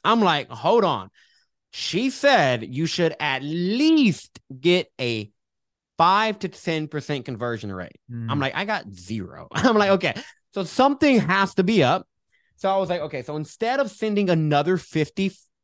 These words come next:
Speaker 1: freaking pitches, forty pitches, let me look at the email that I'm sending and study it and break down why it's not working."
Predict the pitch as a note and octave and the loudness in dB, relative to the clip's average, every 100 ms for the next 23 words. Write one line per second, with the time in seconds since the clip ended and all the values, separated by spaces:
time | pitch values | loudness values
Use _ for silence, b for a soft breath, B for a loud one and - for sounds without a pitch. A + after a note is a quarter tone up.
0 | _ F3 C3+ E3+ E3+ A#2+ G2+ A2+ C#3 D3 | _ -2 2 0 0 -2 0 -2 -2 -4
1 | - C#3+ D#3 E3 B2 G#2 B2+ F3 - _ | 0 2 2 0 -4 -4 -6 -8 -16 _
2 | _ _ b b _ _ _ _ A2 C#3 | _ _ b b _ _ _ _ -6 -4
3 | G#3 C#4 F3+ D#3 D3+ E3+ F#3 A#3 A3+ B2 | -2 -2 -2 0 -2 -2 -6 -4 -6 -6
4 | A#2+ G#2+ G#2+ G#2 G#2+ G#2+ A#2+ D#3 - B2 | -6 -4 -4 -4 -4 -4 -4 -6 -8 -6
5 | A2 G2+ A#2 G3 - _ _ _ - - | -4 -4 -4 -4 -8 _ _ _ -20 -20
6 | _ B2 B2 A2 - - C3+ A2+ G2+ B2+ | _ -4 -4 -6 -10 -2 0 0 -4 -6
7 | - _ - A#2+ A2 G#2+ A#2+ C#3 C3 A2+ | -10 _ -8 -6 -6 -6 -4 -4 -4 -4
8 | G#2 G2 F#2 F#2+ A2+ G2 F#3 F#3+ - | -2 -2 -4 -6 -8 -2 -2 -2 -10